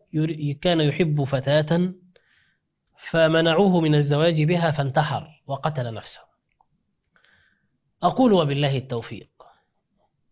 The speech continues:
إن هذا لضعف في الدين كبير. إن الذي يقدم على قتل نفسه إنه ليقدم على ضيق شديد،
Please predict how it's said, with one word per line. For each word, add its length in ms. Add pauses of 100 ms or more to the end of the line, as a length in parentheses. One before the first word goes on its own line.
(580)
إن 180
هذا 720
لضعف 560
في 260
الدين 500
كبير. 520 (1700)
إن 200
الذي 380
يقدم 580 (720)
على 260
قتل 440
نفسه 440 (1300)
إنه 460
ليقدم 640
على 380
ضيق 480
شديد، 440